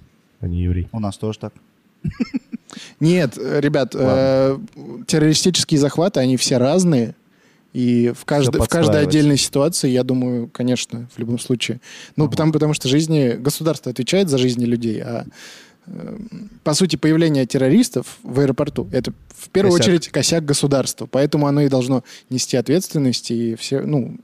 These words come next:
Speaker 3: в моем понимании, может, э, если считаете по-другому, напишите,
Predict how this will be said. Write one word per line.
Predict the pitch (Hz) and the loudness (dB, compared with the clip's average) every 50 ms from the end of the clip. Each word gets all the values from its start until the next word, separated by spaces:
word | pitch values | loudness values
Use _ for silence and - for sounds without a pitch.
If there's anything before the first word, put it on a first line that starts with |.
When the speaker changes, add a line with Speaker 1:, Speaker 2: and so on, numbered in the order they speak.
| _ _ | _ _
Speaker 3:
в | - 131 120 139 | -10 -6 -2 0
моем | 156 147 139 127 | 2 2 2 0
понимании, | - 123 117 120 135 156 180 170 123 | 0 -2 -4 -2 0 0 0 0 0
может, | 117 117 120 - - - - - - - - - - - _ - | -2 -2 -4 -6 -10 -18 -20 -20 -20 -18 -18 -20 -20 -20 _ -20
э, | - - - - - 123 120 120 127 | -20 -16 -12 -10 -6 -4 -2 -2 0
если | 127 135 - - 139 | 0 0 0 0 0
считаете | 131 - - 143 135 123 - | -2 -2 0 0 -2 -2 -2
по-другому, | - 123 120 127 131 131 151 156 139 | -6 -6 -4 -4 -2 0 0 0 0
напишите, | 123 110 - - - 135 123 - 123 117 | -2 -4 -4 -4 -4 -4 -2 -2 -2 -4